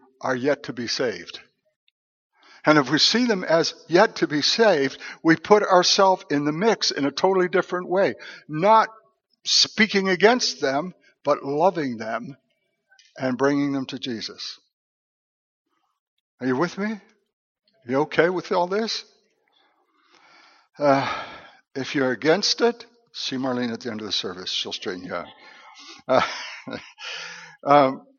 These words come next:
okay, so, uh, he's given us the ministry of reconciliation, that God was reconciling the world to himself,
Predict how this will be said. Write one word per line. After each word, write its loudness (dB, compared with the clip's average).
okay, 4
so, 4
uh, -2
he's -4
given 2
us 0
the -2
ministry -2
of -4
reconciliation, 0
that -4
God 4
was -4
reconciling 0
the -4
world 4
to -4
himself, 0